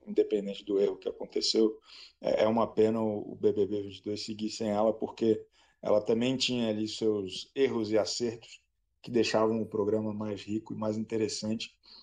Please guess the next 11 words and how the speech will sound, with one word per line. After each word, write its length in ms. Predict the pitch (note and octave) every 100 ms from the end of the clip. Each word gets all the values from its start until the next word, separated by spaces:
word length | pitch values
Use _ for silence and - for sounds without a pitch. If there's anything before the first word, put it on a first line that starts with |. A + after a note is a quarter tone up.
| - _ -
É, 80 |
é, 320 | - - F#2+ -
é, 720 | G2 F#2 F2+ G2+ G2+ - - -
acho 180 | -
que 120 | - C3+
justamente 500 | B2 - A2+ A2+ G#2
até 160 | A2+
pela 180 | A#2 A#2+
coragem 440 | - A#2 A2 A2 A#2
das 180 | A2+
duas. 380 | G#2 G2 - -